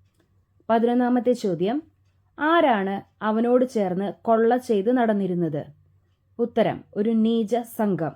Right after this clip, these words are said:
പന്ത്രണ്ടാമത്തെ ചോദ്യം, ഒരു നീച സംഘം അവനോട് ചേർന്ന് ഡാഷ് നടന്നിരുന്നു? ഉത്തരം, കൊള്ള ചെയ്ത് നടന്നിരുന്നു. പതിമൂന്നാമത്തെ ചോദ്യം,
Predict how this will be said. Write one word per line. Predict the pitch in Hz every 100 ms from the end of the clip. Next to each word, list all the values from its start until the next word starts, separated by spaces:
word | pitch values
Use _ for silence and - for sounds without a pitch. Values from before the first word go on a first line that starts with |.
| _ _ _ _ _ _ _ _ _ _ _ -
പന്ത്രണ്ടാമത്തെ | 240 247 254 247 247 240
ചോദ്യം, | 262 233 175 147 170 294 - _ _ _ -
ഒരു | 302 311
നീച | 262 254 262 277
സംഘം | 277 220 180 165 185 220 -
അവനോട് | 208 220 233 247 247
ചേർന്ന് | 240 190 165 180 247 - _ _ _ _
ഡാഷ് | 175 214 214 233 - 220
നടന്നിരുന്നു? | 214 208 196 175 165 156 - _ _ _ _ _ _ _ _
ഉത്തരം, | - 233 196 175 262 - _
കൊള്ള | - 240 240 247
ചെയ്ത് | 254 247 202 190 - 226
നടന്നിരുന്നു. | 214 196 185 170 160 165 _ _ _ _ _ _ _ _ _ _ -
പതിമൂന്നാമത്തെ | 240 247 254 262 254 254 277
ചോദ്യം, | 262 240 160 170